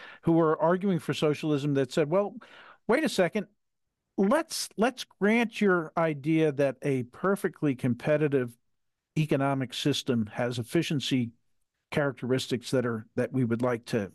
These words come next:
to follow. Why don't we just, as socialist managers, direct, uh, the managers of these firms and industries to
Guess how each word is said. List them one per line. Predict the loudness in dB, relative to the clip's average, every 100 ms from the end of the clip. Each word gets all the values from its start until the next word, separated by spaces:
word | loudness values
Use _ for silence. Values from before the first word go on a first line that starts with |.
| -8
to | -6
follow. | -2 -4 -4 -10 -16 -20 -20 -20 _
Why | 0 2
don't | 0 0
we | 0
just, | 2 2 0 2
as | 0 2
socialist | 0 0 0 -2 -2 -2
managers, | 0 0 0 -4 -6 -10 -14 -2
direct, | 0 2 2 0 -4 -18 -18 _
uh, | 0 2 2 0 -10 _ -20 -20 _ -2
the |
managers | 0 2 0 -2 -2 -4 -4 -4
of | -4 -2
these | -2 -2 -6 -8
firms | -2 0 2 2 2
and | 0
industries | 0 -2 -2 0 0 -2
to | -2 2 4 2